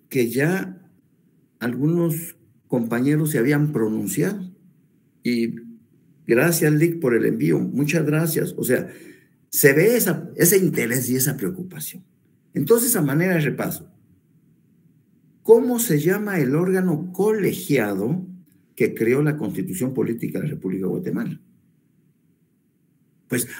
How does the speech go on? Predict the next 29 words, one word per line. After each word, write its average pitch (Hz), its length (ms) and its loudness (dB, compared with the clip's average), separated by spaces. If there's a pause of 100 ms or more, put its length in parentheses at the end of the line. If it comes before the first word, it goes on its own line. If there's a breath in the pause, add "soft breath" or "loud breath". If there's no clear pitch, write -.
(120)
Asamblea 90 840 -4
Nacional 165 540 -4
Constituyente. - 840 -6 (200 loud breath)
¿Y 269 80 6
eso 233 200 10
dónde 220 300 10
lo 180 120 6
van 202 140 0
a 202 60 -4
buscar? 196 380 0 (680 loud breath)
Pues - 240 2
acá, - 1080 -6
eh, - 440 0
eh, - 100 0
eh, - 1040 -4
en 113 240 0
donde, 110 800 0 (100)
eh, - 580 -2
en 113 220 0
donde 113 640 0 (160)
está 117 340 0
el 175 120 2
sentir 123 800 0
filosófico 147 1400 -2
de 113 160 4
la 98 200 0
Constitución, 107 960 -4
donde 127 240 2
dice, 156 300 2